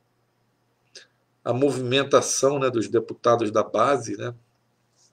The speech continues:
É, procurando protelar, procurando ficar atrasando, né,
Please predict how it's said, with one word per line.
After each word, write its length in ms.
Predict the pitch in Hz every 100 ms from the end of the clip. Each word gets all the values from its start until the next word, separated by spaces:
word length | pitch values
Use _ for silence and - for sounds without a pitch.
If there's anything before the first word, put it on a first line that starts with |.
| _ - - - - _ _ _ -
É, 320 | 117 104 98
procurando 580 | - - - 117 113 113
protelar, 920 | - 123 - 117 101 104 135 131 -
procurando 1040 | 120 - 123 120 123 120 117 110 101 95 _ _ _ _ _ _ _ _ _ _ _ _ _ _ _ _ _ -
ficar 920 | - - 185 165 143 127 107 101 -
atrasando, 800 | 120 - 131 110 110 127 147 139
né, 360 | 127 123 110